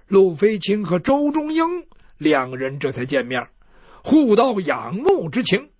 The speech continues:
这陆飞清就说了：“我跟您虽然没见过面，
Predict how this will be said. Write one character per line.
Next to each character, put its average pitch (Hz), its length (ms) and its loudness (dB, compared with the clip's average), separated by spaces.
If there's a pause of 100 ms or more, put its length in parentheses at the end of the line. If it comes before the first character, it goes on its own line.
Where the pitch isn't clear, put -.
(920)
这 226 140 6
陆 220 200 2
飞 185 140 2
清 196 180 -2
就 175 120 -4
说 147 220 -6
了 - 240 -12 (420)
：“我 202 180 6
跟 262 220 -6
您 226 200 -6
虽 202 220 0
然 233 160 -2
没 220 180 -2
见 214 220 0
过 170 100 -6
面， 220 260 -8